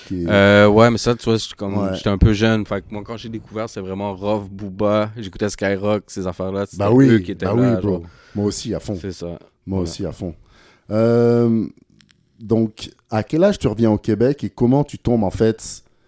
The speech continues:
Speaker 1: dans l'écriture, puis dans, est-ce qu'il y a eu un besoin de genre avec tout le rap, parce que là, tu tombes dans le rap, là, tu sais que t'aimes ça.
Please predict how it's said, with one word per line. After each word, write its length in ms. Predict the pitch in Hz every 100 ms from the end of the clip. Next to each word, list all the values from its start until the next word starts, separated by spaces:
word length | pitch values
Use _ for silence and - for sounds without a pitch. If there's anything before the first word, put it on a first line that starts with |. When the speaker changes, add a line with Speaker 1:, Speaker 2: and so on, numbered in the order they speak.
| _ _ _ _ _ _ _ _ 113
Speaker 1:
dans 240 | 104 95
l'écriture, 800 | 95 - - - - 110 107 -
puis 280 | - 98 90
dans, 360 | 98 95 95
est-ce 180 | 98 92
qu'il 180 | - 123
y 80 | 113
a 60 |
eu 100 | 107
un 100 | 107 92
besoin 560 | 104 98 104 110 110
de 120 | 101
genre 220 | 87 104 95
avec 200 | 90 -
tout 120 | 120
le 100 | 104
rap, 220 | 98 107
parce 140 | - -
que 100 | 98
là, 120 | 107
tu 140 | -
tombes 220 | - 95
dans 100 | 92 92
le 40 |
rap, 240 | 87 123
là, 80 | 107
tu 120 | -
sais 180 | - 120
que 80 | -
t'aimes 200 | 95 87
ça. 220 | 113 123